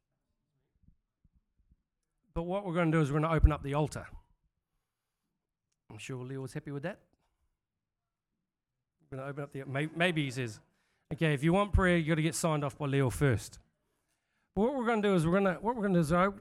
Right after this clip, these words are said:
open the altar and we're gonna ask, uh, individually, we're gonna ask that God will give us that intimacy if we're lacking. If you need, if you, if you find yourself in a position where you go,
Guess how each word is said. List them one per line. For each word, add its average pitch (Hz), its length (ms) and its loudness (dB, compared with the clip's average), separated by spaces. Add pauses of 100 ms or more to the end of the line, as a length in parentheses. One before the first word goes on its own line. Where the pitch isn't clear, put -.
(100)
open 226 240 8
the 185 80 6
altar 170 260 2
and 143 140 2
we're 147 60 2
gonna 156 200 2
ask, 180 400 0 (800)
uh, 143 380 2 (960)
individually, 202 800 0 (1400)
we're 208 120 0
gonna 196 120 2
ask 196 340 2
that 160 180 -4
God 180 320 2
will 147 220 0 (1300)
give 196 200 -2 (140)
us - 460 -2 (480)
that 156 200 0
intimacy 185 640 0
if 220 200 -2
we're 226 140 2
lacking. 208 320 -2
If 131 140 -6
you 196 100 0
need, 202 520 0 (360)
if 180 140 -4
you, 233 240 6 (340)
if 175 180 -2
you 233 100 2
find 233 360 0
yourself 202 280 0
in 190 80 -2
a - 20 0
position 175 440 2
where 160 100 2
you 156 120 2
go, 151 300 0